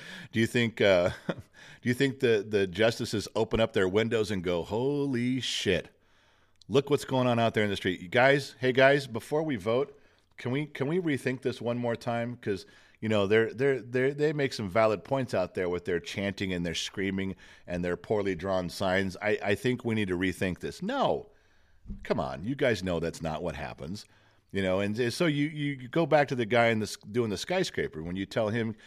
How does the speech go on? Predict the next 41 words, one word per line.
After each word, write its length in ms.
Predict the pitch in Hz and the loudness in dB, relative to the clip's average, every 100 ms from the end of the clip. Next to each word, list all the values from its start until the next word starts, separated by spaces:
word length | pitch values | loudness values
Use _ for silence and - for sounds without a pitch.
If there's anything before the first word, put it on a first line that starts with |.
| - - | -20 -6
"Could 160 | 160 156 | -2 0
you 80 | 202 | 4
get 180 | 190 | 4
down 200 | 180 147 | 6 4
off 140 | 135 120 | 4 2
the 80 | 101 | 2
building, 320 | 113 110 107 | 2 2 0
please?" 420 | 110 104 104 - - | 4 4 2 -4 -6
You're, 220 | 113 120 - | -2 -2 -2
you're, 260 | 117 110 - - - | -2 -2 -6 -16 -4
no 160 | 123 185 | 0 2
one's 220 | 196 156 | 2 -2
changing 420 | - 147 135 120 | -2 -2 0 0
their 140 | 107 | 0
mind 320 | 95 92 92 87 | 2 2 2 2
by 80 | |
you 200 | 82 85 | 0 0
being 280 | 78 80 73 | -2 -2 -2
up 160 | 76 - | -4 -6
here. 240 | 67 - _ _ _ - | -12 -14 _ _ _ 0
That's 200 | 123 127 | 0 2
the 60 | |
dumbest 380 | 95 107 101 95 | 2 4 4 0
thing 220 | 95 85 | -2 -2
ever. 220 | 85 76 | -2 -2
You, 260 | 78 82 87 - - - | -4 -4 -6 -12 -18 -8
you 140 | 110 | 2
gotta 180 | 156 131 | 4 4
chain 300 | - 139 135 | 2 0 0
yourself 400 | 117 - 113 110 | 0 2 2 0
to 80 | 95 | -4
the 80 | |
tree 480 | 92 - 117 78 73 - _ _ _ _ - | -4 0 2 2 -4 -14 _ _ _ _ -6
if 160 | 92 104 | -4 0
you 140 | 104 | 2
want 220 | 107 98 | 2 0
to 80 | 98 | 0
not 200 | 98 82 | 0 0
be 80 | 87 | -2
cut 280 | - 92 82 | 0 -2 0
down, 340 | 90 67 | -2 -4